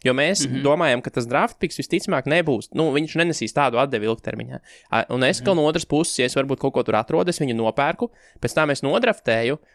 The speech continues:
Speaker 1: un pēc tam es viņu varu pārdot, nu, kad, nu, tā kā I'm reaping in the benefits no,
Speaker 2: Mhm.
Speaker 1: no, no,
Speaker 2: Mhm.
Speaker 1: no tā visa, ka tas spēlētājs, teiksim,
Speaker 2: Jā.
Speaker 1: kļūst par ļoti labu spēlētāju, tad man nāk slikt procenti kaut kādi un,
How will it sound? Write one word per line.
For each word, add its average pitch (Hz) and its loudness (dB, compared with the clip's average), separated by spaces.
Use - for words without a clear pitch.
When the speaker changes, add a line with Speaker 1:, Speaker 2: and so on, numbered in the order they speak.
Speaker 1:
un 120 -4
pēc 123 0
tam 151 2
es 143 -4
viņu 127 -2
varu 127 4
pārdot, 131 2
nu, 151 2
kad, 135 -2
nu, 147 -2
tā - -2
kā - 0
I'm 131 0
reaping 135 2
in 131 2
the 120 0
benefits 127 -2
no, 113 0
Speaker 2:
Mhm. - 0
Speaker 1:
no, 110 2
no, 113 0
Speaker 2:
Mhm. 98 0
Speaker 1:
no 113 2
tā 113 0
visa, 120 0
ka 117 -2
tas - -4
spēlētājs, 131 0
teiksim, 123 -2
Speaker 2:
Jā. - -10
Speaker 1:
kļūst 165 4
par 135 0
ļoti 127 2
labu 113 0
spēlētāju, 117 2
tad 117 -4
man 131 2
nāk 123 0
slikt 127 -4
procenti 120 0
kaut 107 -6
kādi 90 -6
un, 107 -4